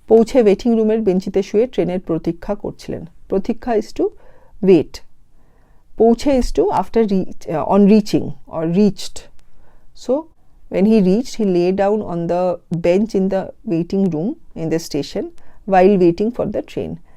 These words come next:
As he was waiting, he was inside the waiting room and there was a bench. He just lay down. হঠাৎ কখন ঘুমিয়ে পড়েছেন খেয়াল নেই। He could not remember when did he fall asleep. So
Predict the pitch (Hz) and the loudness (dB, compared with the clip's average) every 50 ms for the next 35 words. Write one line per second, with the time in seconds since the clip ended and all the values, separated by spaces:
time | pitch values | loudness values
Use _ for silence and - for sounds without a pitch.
0 | - - - - 175 190 196 190 202 214 208 180 175 175 190 233 262 403 427 349 | -20 -10 -4 -2 0 2 2 4 4 2 4 4 2 2 2 0 0 0 0 0
1 | 269 247 220 214 208 208 202 - - - - - 196 196 196 - 208 196 208 202 | 0 0 2 4 2 2 2 -2 -10 -12 -8 -4 -2 -2 -2 2 2 2 2 2
2 | 220 214 196 196 202 196 - 208 196 180 156 160 226 247 165 160 170 165 170 175 | 2 2 4 2 2 2 0 0 0 0 0 -2 -4 -4 -6 -6 -4 -4 -2 0
3 | 175 170 175 190 208 190 175 165 185 190 185 170 214 - - - - - - - | 0 0 0 0 -2 -2 -2 0 0 0 0 0 -4 -6 -12 -18 -20 -20 -20 -20
4 | - - - - - - - 247 247 - 311 330 - - 196 175 175 165 165 127 | -20 -20 -20 -20 -14 -8 -6 -4 -4 -4 -6 -6 -4 -2 0 0 0 0 0 -2
5 | 95 98 170 - - - - - - - - - - - - - - - - - | -4 -6 -10 -12 -16 -18 -18 -18 -18 -18 -18 -20 -20 -20 -20 -20 -20 -20 -20 -20
6 | - _ _ _ _ - - 196 202 226 226 - - 202 208 - 247 226 208 202 | -20 _ _ _ _ -2 -2 2 2 2 2 2 0 -2 0 2 2 2 2 2
7 | 214 196 208 214 214 208 190 180 180 - 226 233 262 - - - 170 143 139 135 | 2 4 4 4 4 2 2 -2 -2 -2 -6 -8 -8 -8 -8 -8 -6 -6 -4 -6
8 | 135 135 - 170 165 - - _ _ - - _ _ _ _ _ _ _ - - | -6 -8 -8 -10 -12 -16 -20 _ _ -20 -20 _ _ _ _ _ _ _ -12 -8
9 | - 208 208 214 208 208 214 220 226 - 190 196 208 214 208 185 - - 247 220 | -6 0 2 4 4 4 2 0 0 0 0 0 0 0 0 0 0 -2 -2 0
10 | 185 170 180 190 190 185 175 165 - - - - - - 147 131 - 135 135 - | 0 2 2 2 2 0 -2 -4 -6 -8 -10 -10 -8 -8 -8 -6 -6 -8 -10 -12
11 | - - - - - - - - - _ - - - - - - _ _ - - | -14 -14 -14 -14 -14 -16 -18 -20 -20 _ -20 -20 -20 -20 -20 -20 _ _ -20 -14
12 | - - | -8 -4